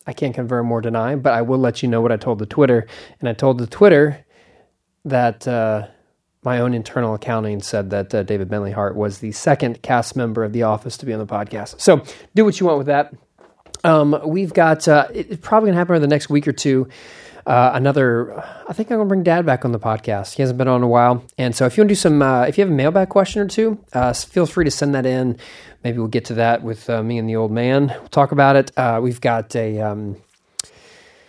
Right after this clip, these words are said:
uh, another movie we're gonna do. Um, took a, took a look at the old, um,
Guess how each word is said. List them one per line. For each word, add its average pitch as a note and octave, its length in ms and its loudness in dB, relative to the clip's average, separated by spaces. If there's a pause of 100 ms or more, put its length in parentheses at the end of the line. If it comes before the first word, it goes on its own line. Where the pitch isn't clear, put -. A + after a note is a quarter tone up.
(720)
uh, D#3+ 240 6
another F#3+ 280 8 (240)
movie E3+ 300 4
we're D#3+ 100 0
gonna E3+ 140 2
do. E3+ 300 4 (200)
Um, A#2 500 -4 (220)
took - 140 -2
a, A#2+ 240 2
took - 220 -12
a C3+ 40 2
look B2 160 2
at B2 80 -4
the A#2 140 -2
old, A#2 280 2
um, G#2 480 0